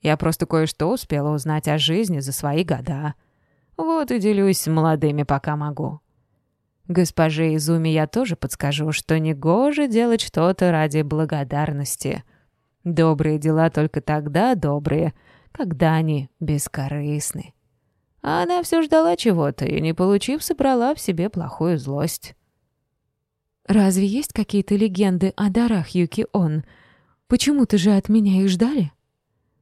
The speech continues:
«Есть, конечно. Если оказать помощь Йокою, он может помочь в ответ. Это касается не только снежных дев. Думаю, госпожа Изуми просто очень устала от потерь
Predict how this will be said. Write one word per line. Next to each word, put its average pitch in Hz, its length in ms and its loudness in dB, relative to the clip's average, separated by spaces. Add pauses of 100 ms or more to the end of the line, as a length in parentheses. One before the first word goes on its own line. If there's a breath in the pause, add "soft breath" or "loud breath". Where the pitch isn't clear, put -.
(100)
«Есть, 160 520 0
конечно. 147 640 -2 (500)
Если 185 460 4
оказать 214 500 2
помощь 160 360 0
Йокою, 180 640 2 (320 soft breath)
он 175 180 4
может 165 300 2
помочь 160 440 0
в - 40 -2
ответ. - 520 -4 (380)
Это 294 160 4
касается 175 580 0
не 175 140 2
только 143 320 0
снежных 139 480 -4
дев. - 340 -6 (460 soft breath)
Думаю, 170 380 4
госпожа 156 540 0
Изуми 156 360 0
просто 170 400 0
очень 165 320 0
устала 196 500 2
от 165 140 0
потерь 175 720 0